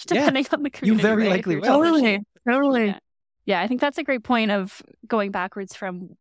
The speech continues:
Speaker 1: what can this channel do for us, not always going to leads and R O I immediately.
Speaker 2: And a, a
Speaker 1: Yeah.
Speaker 2: podcast is such a good example of one of these things, because when you look at a podcast, like,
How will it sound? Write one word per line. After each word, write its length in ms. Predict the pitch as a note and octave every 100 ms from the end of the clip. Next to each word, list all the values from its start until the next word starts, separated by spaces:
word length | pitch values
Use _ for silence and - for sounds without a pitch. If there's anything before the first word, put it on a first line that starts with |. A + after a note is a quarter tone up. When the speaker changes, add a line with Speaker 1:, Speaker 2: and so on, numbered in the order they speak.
| _ _ -
Speaker 1:
what 300 | F#3+ A3 -
can 340 | - G3 F3+
this 140 | G3+ -
channel 340 | A#3+ A3 A3+
do 160 | A#3 A#3
for 180 | -
us, 260 | C4 C#4+ -
not 420 | A#3 F#3+ F#3 - -
always 380 | F#3 E3+ F3 F3
going 260 | E3 E3
to 100 | E3+
leads 640 | F3+ E3+ D#3+ D#3+ D#3+ - - _ _ _ _ -
and 140 | F3+
R 220 | E3 E3
O 40 | D3+
I 240 | C#3+ -
immediately. 800 | - - - - - - - - _ _ _ _ _ _ _
Speaker 2:
And 120 | -
a, 60 | F#3+ -
a 80 | -
Speaker 1:
Yeah. 160 | - A#3
Speaker 2:
podcast 320 | - - -
is 80 | -
such 260 | C3 -
a 40 | A2
good 160 | A2+
example 460 | C#3+ - G2 F#2 -
of 80 | -
one 140 | -
of 40 |
these 160 | - -
things, 220 | - -
because 520 | - B2+ B2+ A2 - - _ _ _ _
when 260 | A3 D3 D#3+
you 80 | E3
look 180 | F#3
at 60 | A3
a 40 |
podcast, 400 | F3 B2+ A2 A#2
like, 200 | G#2 G2+